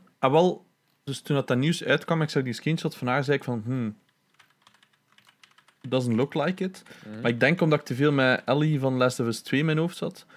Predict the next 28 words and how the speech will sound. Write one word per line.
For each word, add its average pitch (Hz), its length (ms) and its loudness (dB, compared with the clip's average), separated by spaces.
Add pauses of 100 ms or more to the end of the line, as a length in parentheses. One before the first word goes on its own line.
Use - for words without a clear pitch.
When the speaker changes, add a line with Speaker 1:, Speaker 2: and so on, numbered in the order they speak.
(240)
Speaker 1:
Want 120 200 -6
als 113 160 0
je 123 80 -4
op 110 60 -4
Four 120 280 -2
Gamers, 151 460 -2
eh, 120 200 -2
ben 117 200 -4
ik 113 140 -10 (140)
nu 127 220 -6
de 120 100 -8
screenshots 139 460 -6
aan 143 60 -6
het - 100 -16
kijken. 151 360 -6 (320)
Speaker 2:
Mhm. 107 260 -14
Speaker 1:
En 117 100 -2
als 120 180 0
je 127 100 2
ze 113 80 0
dan 131 420 2
side-to-side 139 720 2
ziet, 139 160 -2
denk 131 200 0
je, 127 60 -4
"Oké, - 180 -6
ja. - 260 -6 (600)
Ik, - 100 -14